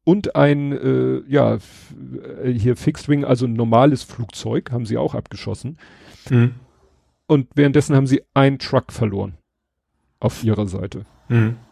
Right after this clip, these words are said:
Speaker 1: So. Naja.
Speaker 2: Und offensichtlich dabei so viel Angst verbreitet, dass sie sich alle ihre Flugzeuge gesetzt haben und, und abgehauen sind.
Speaker 1: Genau, genau. Und ja,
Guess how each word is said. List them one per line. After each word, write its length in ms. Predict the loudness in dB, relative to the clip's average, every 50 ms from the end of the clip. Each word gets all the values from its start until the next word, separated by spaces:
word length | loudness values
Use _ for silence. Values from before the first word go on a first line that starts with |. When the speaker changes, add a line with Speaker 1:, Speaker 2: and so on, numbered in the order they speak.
| _ _ _ -12
Speaker 1:
So. 180 | -10 -10 -10 _ -12 -12 -12 _ _ _ _ _ _ _ _ -20 -20 -20 -20 -20 -20 -20 -20 -20 -20 _ 2
Naja. 200 | 4 4 4 4
Speaker 2:
Und 260 | 2 0 0 0 0
offensichtlich 480 | 0 0 0 0 -2 0 2 0 0 2
dabei 380 | 2 2 4 4 4 4 4 2
so 180 | 0 -2 -2
viel 320 | -2 0 0 0 0 -2 -6 -12 -10 -4
Angst 420 | 0 0 0 0 -2 -4 -8 -10 -10
verbreitet, 520 | -8 -6 -6 -4 0 0 2 2 2 0
dass 180 | -2 -2 -2 -2
sie 280 | -2 0 0 -2 -2 -4 -6
sich 200 | -6 -4 -2 0
alle 180 | 2 2 2
ihre 160 | 2 2 0 -2
Flugzeuge 380 | -4 -6 -8 -4 -2 -2 0 0
gesetzt 360 | 0 0 0 0 -2 0 2
haben 240 | 2 2 2 0 -2
und, 220 | -4 -6 -8 -8
und 320 | -8 -8 -8 -8 -10 -8
abgehauen 580 | -8 -8 -8 -6 -4 -6 -4 -4 -4 -6 -6 -6
sind. 240 | -8 -8 -8 -10 -12 -16 -8 -2
Speaker 1:
Genau, 380 | 0 2 2 2 0 0 -4 -10 _ _ _ _ _ -6
genau. 220 | -6 -4 -4 -4
Und 480 | -8 -12 -10 -2 0 0 0 0 -4 -10 -18 -20 -20 -20 -20 -16 _ 2
ja, 260 | 4 4 4 2